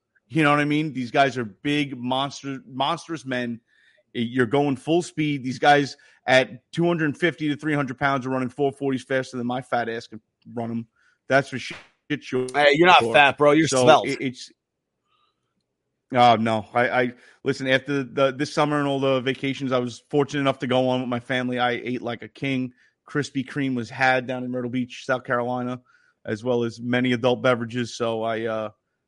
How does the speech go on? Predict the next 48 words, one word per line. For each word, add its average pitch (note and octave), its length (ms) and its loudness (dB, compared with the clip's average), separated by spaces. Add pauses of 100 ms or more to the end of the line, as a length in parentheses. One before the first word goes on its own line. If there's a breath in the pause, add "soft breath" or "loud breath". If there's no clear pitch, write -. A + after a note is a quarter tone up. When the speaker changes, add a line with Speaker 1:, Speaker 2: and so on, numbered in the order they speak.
Speaker 1:
I'm A#2+ 60 -10
officially C3 400 -6
going B2 260 0
on A#2+ 180 -6
a, A2+ 220 -6
a A#2 160 -6
diet, A#2+ 540 -2 (360)
if - 160 -20
you A#2+ 100 -8
will. A#2 300 -10 (1500)
But - 340 2 (840)
that D#3 240 8
being D#3+ 260 2
said, B2+ 420 4
these C3+ 200 -4
guys D#3 280 6
are B2 60 -10
going C3+ 240 -2
out B2+ 200 -4
there. B2 280 0
They're, A#2 400 -4
they're A#2 160 -4
giving B2+ 260 -2
it B2 100 -4
their C3 200 2
all. A#2+ 340 0
You A2 120 -4
wanna A#2+ 240 0
see C#3+ 300 -4
that. C#3 360 2 (120)
You A#2 200 -8
don't A#2+ 160 -4
wanna C3+ 160 -4
see C3 240 -8
injuries. C3 600 -4
It, B2 200 -6
it's A#2 220 -8
one A#2+ 140 -4
of A#2+ 60 -6
those, A#2+ 360 -4
it, A2+ 180 -8
it's A2+ 220 -10
a A2+ 80 -6
hard A#2+ 300 -4
line A#2 340 -6
to A2 160 -14
kinda G#2+ 420 -10
skate. - 460 -8